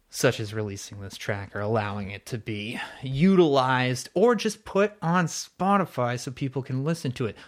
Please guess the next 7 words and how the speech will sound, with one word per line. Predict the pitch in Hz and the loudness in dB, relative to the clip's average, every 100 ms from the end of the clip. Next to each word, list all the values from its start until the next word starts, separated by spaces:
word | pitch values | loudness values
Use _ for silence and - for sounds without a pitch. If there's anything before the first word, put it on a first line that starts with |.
| _ | _
Those | 156 113 | -2 0
motherfuckers | 117 120 117 110 110 - - 123 - 117 117 | 2 4 2 0 -6 -12 -2 -2 -2 -4 -6
took | - 131 127 | -6 -6 -4
me | 123 | -4
down | 123 120 120 | -4 -6 -6
from | 120 110 | -8 -8
Spotify. | - 123 120 123 - 127 120 | -6 -6 -4 -6 -2 0 0